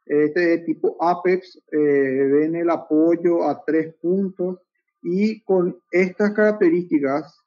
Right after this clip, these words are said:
eh, que es lo que se fue determinando con su refra-, refracción, llegó una agudeza visual de veinte veinte. Este, de este lado ustedes ven con el filtro de luz azul cómo la lente se mueve, eh, hay, como te digo, una, un centramiento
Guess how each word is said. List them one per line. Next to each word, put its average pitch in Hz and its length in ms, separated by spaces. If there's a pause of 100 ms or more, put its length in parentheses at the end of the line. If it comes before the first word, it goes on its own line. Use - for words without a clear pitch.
eh, 143 240
que 139 180
es 139 60
lo 151 120
que 170 80
se 170 100
fue 151 220
determinando 156 500
con 170 140
su 180 100
refra-, 180 360
refracción, 180 680 (260)
llegó 175 400
una 190 440
agudeza 180 440
visual 165 580
de 165 140
veinte 156 320
veinte. 117 420 (680)
Este, 160 480
de 151 260
este 151 220
lado 165 400
ustedes 160 200
ven 143 140
con 160 200
el 151 160
filtro 151 320
de 156 60
luz 160 200
azul 170 280
cómo 165 440
la 160 160
lente 147 300
se 196 120
mueve, 208 680 (320)
eh, 165 160
hay, 160 400
como 170 180
te 165 100
digo, 160 420
una, 151 880
un 160 260
centramiento 165 1300